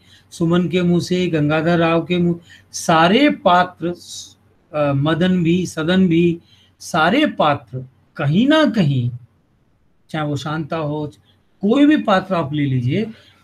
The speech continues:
कहीं ना कहीं वो इस वर्ग विभेद की चर्चा अवश्य करता है, क्योंकि वो कहीं ना कहीं इससे पीड़ित है, या तो वो स्वयं पीड़ित है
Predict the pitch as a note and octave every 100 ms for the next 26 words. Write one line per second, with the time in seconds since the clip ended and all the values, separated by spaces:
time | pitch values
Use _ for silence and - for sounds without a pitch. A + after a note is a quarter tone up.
0 | - F3 D#3+ B3 C#4 D4 A#3 G3+ F3+ G#3+
1 | F#3 A#3+ - A#3+ F3+ D#3 E3 A#3+ A#3+ G3+
2 | F3 D#3 F#3+ A3 B3 A3+ F3+ E3 G#3+ A#3
3 | F#3 E3+ - - - A2 _ _ _ _
4 | _ _ _ _ _ _ _ _ _ _
5 | - B3 B3 C4 C#4+ - G3+ A#3+ C4+ B3+
6 | C4 A#3+ C#4 - G3 G#3 C4 G3 C#4 C#4+
7 | C#4+ _ - _ - A#2+ B2 F#3 A3+ D#4+
8 | D4 C#4+ - - E3 B3 G#3+ C4+ D#4 A3
9 | A#3+ E4+